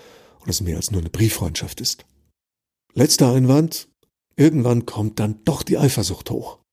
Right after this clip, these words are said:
Gut möglich. Dann bietet sich die Möglichkeit, sich damit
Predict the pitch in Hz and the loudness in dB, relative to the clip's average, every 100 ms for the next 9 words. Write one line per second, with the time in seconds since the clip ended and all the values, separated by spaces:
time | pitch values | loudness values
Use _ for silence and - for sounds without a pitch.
0 | _ _ _ _ _ - 127 104 127 139 | _ _ _ _ _ -6 -4 2 2 2
1 | - - - _ _ _ _ _ _ _ | -2 -14 -18 _ _ _ _ _ _ _
2 | _ _ 107 104 110 107 127 - - 110 | _ _ 0 2 2 0 0 -2 0 0
3 | 92 90 117 - 104 104 104 - 95 104 | 0 -2 -4 -2 -2 -2 -4 0 0 0
4 | - | -4